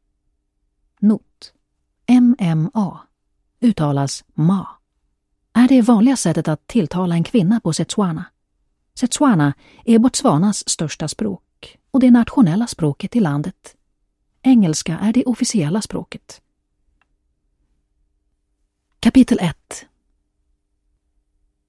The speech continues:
Det var lugnt på Damernas detektivbyrå, den enda detektivbyrån i Botswana. Men det skulle vara fel att säga att inget hände. Ma Ramotswe, som startat byrån för att lösa damers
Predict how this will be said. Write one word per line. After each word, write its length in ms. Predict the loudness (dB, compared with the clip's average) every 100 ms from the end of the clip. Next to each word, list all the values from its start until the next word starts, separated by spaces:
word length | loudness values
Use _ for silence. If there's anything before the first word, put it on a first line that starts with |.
| _ _ _ _ _ _ _ _ _
Det 60 | -2
var 120 | 0
lugnt 460 | 2 0 -2 -6 -6
på 80 |
Damernas 460 | -2 0 2 0 0
detektivbyrå, 840 | -4 -6 -2 -2 -2 -6 -10 -16 _ _ _ _
den 160 | -2 0
enda 340 | 0 0 -2
detektivbyrån 920 | -6 -10 -6 -2 -2 0 -2 -2 -4
i 80 | -4
Botswana. 500 | -6 -2 -2 -2 -4 -12 _ _ _ _ _ _ _ _ _ _ _ _ _
Men 220 | 4 6
det 100 | 4
skulle 220 | 4 4
vara 120 | 4 2
fel 340 | 0 -2 -2
att 80 | 0
säga 300 | 0 2 0
att 340 | -2 _ -20 _
inget 300 | 4 6 0
hände. 500 | -4 -4 -4 -8 -12 _ _ _ _ _ _ _ _ _
Ma 300 | 2 4 2 -2
Ramotswe, 540 | -2 -2 -4 -12 -12 _ _ _ _
som 240 | -4 -2 0
startat 380 | 0 -2 -4 0
byrån 440 | 2 4 2 0
för 80 | -2
att 340 | -6 -8 -16
lösa 460 | -2 0 0 -4 -4
damers 760 | 0 0 0 -2 -4 -10 -18